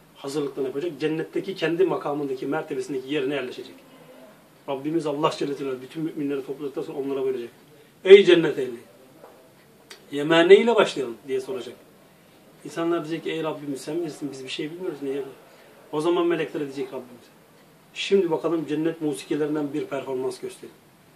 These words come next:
Ne zaman gidiyor o melekler cennet musikilerinden bir performans başlayacak böyle çalma, insanlar diye mest olacak, böyle sallanacaklar, böyle birbirlerine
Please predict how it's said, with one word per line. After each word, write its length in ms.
Ne 60
zaman 300
gidiyor 220
o 60
melekler 360
cennet 340
musikilerinden 600
bir 60
performans 540
başlayacak 380
böyle 160
çalma, 480
insanlar 420
diye 100
mest 260
olacak, 220
böyle 160
sallanacaklar, 640
böyle 160
birbirlerine 200